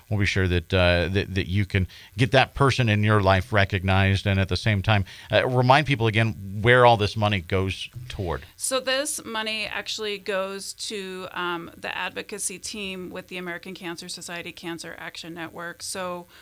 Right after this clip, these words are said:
Speaker 2: we spend a lot of time training our volunteers to work with our local state and federal lawmakers. Um, so the big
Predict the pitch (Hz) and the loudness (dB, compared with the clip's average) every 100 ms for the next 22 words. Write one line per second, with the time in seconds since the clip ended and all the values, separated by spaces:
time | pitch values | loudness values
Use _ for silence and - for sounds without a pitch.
0 | - - - 208 214 214 214 214 - 196 | -20 -20 -14 -8 -6 -6 -6 -6 -6 -6
1 | 180 170 - 180 180 180 185 190 - 185 | -8 -8 -10 -8 -6 -6 -6 -10 -10 -8
2 | 180 180 170 - 170 175 175 175 175 175 | -6 -8 -10 -12 -10 -8 -8 -10 -10 -10
3 | 170 170 165 - 175 170 170 165 - - | -10 -10 -10 -12 -12 -14 -14 -14 -14 -10
4 | - 175 170 170 _ - _ - 190 185 | -10 -10 -14 -18 _ -20 _ -16 -8 -8
5 | 180 - - 185 175 175 - 180 175 175 | -8 -14 -14 -12 -12 -10 -10 -8 -10 -12
6 | 180 175 170 175 - - - 185 175 175 | -10 -10 -10 -12 -12 -14 -10 -10 -10 -12
7 | - 180 175 175 175 175 175 175 165 170 | -14 -12 -12 -12 -12 -12 -12 -10 -10 -12
8 | 165 - - - - - 175 202 165 - | -14 -14 -14 -14 -16 -14 -14 -12 -12 -12
9 | 190 180 180 - - _ 196 220 220 | -12 -14 -16 -20 -20 _ -8 -2 -2